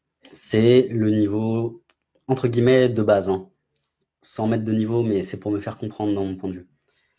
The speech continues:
Et dans le retour d'information que j'ai. Du point de vue de l'unité de la source, tout ça n'existe pas. Du point de vue de l'unité de la source, tout ça, c'est moi. <coughs>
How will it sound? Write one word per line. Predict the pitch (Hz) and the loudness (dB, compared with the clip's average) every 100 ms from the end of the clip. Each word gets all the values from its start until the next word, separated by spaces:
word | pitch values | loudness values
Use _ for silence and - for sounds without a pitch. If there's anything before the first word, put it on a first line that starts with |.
| _ _ _ _ _ - | _ _ _ _ _ -6
Et | 98 | -2
dans | 101 | 0
le | |
retour | 101 107 104 | 0 0 -2
d'information | 98 98 95 104 | -2 -4 -6 -6
que | 98 | -6
j'ai. | 90 _ _ _ _ _ _ _ _ _ _ _ _ _ - | -8 _ _ _ _ _ _ _ _ _ _ _ _ _ -12
Du | 110 117 | -10 -2
point | 131 113 | 0 0
de | |
vue | 107 | 0
de | 104 | 0
l'unité | 120 139 135 127 104 | 4 4 6 4 4
de | 95 | 0
la | 87 | 0
source, | - 139 - _ _ _ _ _ _ _ _ _ _ _ | -2 -4 -8 _ _ _ _ _ _ _ _ _ _ _
tout | - | -8
ça | 127 120 | -2 2
n'existe | 110 104 104 - | 2 0 -4 -8
pas. | - - _ _ _ _ _ _ _ _ - | -10 -10 _ _ _ _ _ _ _ _ -10
Du | 101 | -6
point | 107 117 | 0 0
de | |
vue | 107 | 2
de | 104 | 2
l'unité | 110 117 | 0 0
de | 98 | -2
la | 95 | -4
source, | - 156 156 - _ _ - | -2 -2 -4 -14 _ _ -14
tout | - 156 | -6 -4
ça, | - 131 147 | 0 0 0
c'est | - 101 | -2 0
moi. | 90 - _ _ _ - - - - _ _ | -2 -6 _ _ _ -20 -20 -20 -20 _ _
<coughs> | - | 0